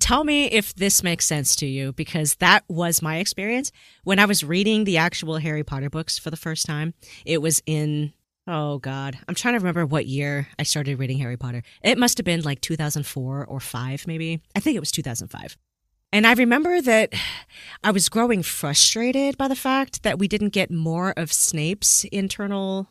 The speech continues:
perspective on things, you know? I found him a very interesting character, but I don't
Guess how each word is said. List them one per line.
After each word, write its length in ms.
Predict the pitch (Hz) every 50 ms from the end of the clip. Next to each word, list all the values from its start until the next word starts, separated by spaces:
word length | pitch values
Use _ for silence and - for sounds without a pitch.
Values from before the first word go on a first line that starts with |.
| _ -
perspective 800 | - - 151 - - - 135 - - 277 320 370 370 - - - - _ _ _ -
on 200 | 247 262 269 262
things, 400 | 277 269 277 294 294 302 - -
you 60 | 247
know? 140 | 240 254 269 - - - - - -
I 100 | - 208
found 300 | 208 - 202 185 196 208
him 100 | 285 269
a 60 | 262
very 220 | 190 180 170 170 165
interesting 600 | - 139 143 - - 160 170 180 196 - 240 233
character, 360 | 233 240 233 247 247 - 254
but 120 | 240 196 170
I 60 | 165
don't 220 | 160 175 160 -